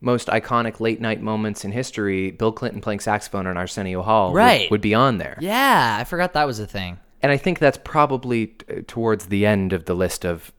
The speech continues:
Speaker 1: uh, iconic moments that happen with the show, but
Speaker 2: Sure.
Speaker 1: that matters.
Speaker 2: Yeah, definitely. I'm trying to think about when that happened. That was, was that before Bill Clinton was president?
Speaker 1: No, he was definitely president at
Speaker 2: He
Speaker 1: the
Speaker 2: was
Speaker 1: time.
Speaker 2: president.
Speaker 1: That's what was cool about it.
Speaker 2: Right.
Speaker 1: I mean, and even now,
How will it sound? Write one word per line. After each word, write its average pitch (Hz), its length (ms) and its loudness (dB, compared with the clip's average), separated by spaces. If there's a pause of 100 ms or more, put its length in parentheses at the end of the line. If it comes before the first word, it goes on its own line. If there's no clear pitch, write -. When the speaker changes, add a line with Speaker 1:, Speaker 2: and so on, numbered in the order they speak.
Speaker 1:
uh, 87 60 -6
iconic 90 520 -4
moments 82 300 -8
that 87 100 -6
happen 85 300 -6
with 85 80 -12
the - 80 -10
show, 80 200 -10
but - 140 -6
Speaker 2:
Sure. 190 60 -2
Speaker 1:
that 165 200 4
matters. 95 540 -2 (300)
Speaker 2:
Yeah, 190 180 0
definitely. 92 500 -8 (160)
I'm 139 220 0
trying 165 240 0
to 165 60 -4
think 151 260 -4
about 120 400 2 (280)
when 117 380 -4
that 113 220 -2 (140)
happened. 101 680 -8 (200)
That 101 260 -8
was, 98 420 -12 (180)
was 117 120 -6
that 131 160 2
before 113 420 -4
Bill 123 220 0
Clinton 127 260 -6
was 123 120 -6
president? 143 500 -6 (280)
Speaker 1:
No, 165 120 8
he 160 80 8
was 185 100 4
definitely 139 300 2
president 90 400 -2
at 87 60 -14
Speaker 2:
He 139 80 -2
Speaker 1:
the - 0 -
Speaker 2:
was 107 80 0
Speaker 1:
time. 85 120 -8
Speaker 2:
president. 107 540 -4
Speaker 1:
That's 208 160 6
what 226 120 8
was 151 120 -4
cool 277 260 0
about 95 260 2
it. 92 140 0
Speaker 2:
Right. 104 240 -4
Speaker 1:
I 180 60 2
mean, 170 260 0 (140)
and 165 160 -2
even 185 300 0
now, 139 480 2